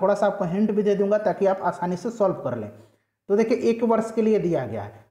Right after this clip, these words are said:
तो यहाँ से देखिए, इसको अनुपात में जब change करेंगे तो तीन ज़ीरो से तीन ज़ीरो ये कट जाएगा और ये अनुपात कितना निकल के आ जाएगा? ये पाँच,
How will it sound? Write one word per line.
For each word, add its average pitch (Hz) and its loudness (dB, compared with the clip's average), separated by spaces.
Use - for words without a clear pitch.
तो 190 -6
यहाँ 214 2
से 226 -4
देखिए, 214 -2
इसको 175 -2
अनुपात 208 0
में 220 -2
जब 208 0
change 202 -2
करेंगे 185 0
तो 190 -2
तीन 214 0
ज़ीरो 214 2
से 208 -4
तीन 214 -2
ज़ीरो 208 2
ये 208 2
कट 196 0
जाएगा 180 2
और 190 2
ये 208 2
अनुपात 214 0
कितना 220 0
निकल 220 2
के 220 0
आ 190 4
जाएगा? 185 0
ये 202 0
पाँच, 208 2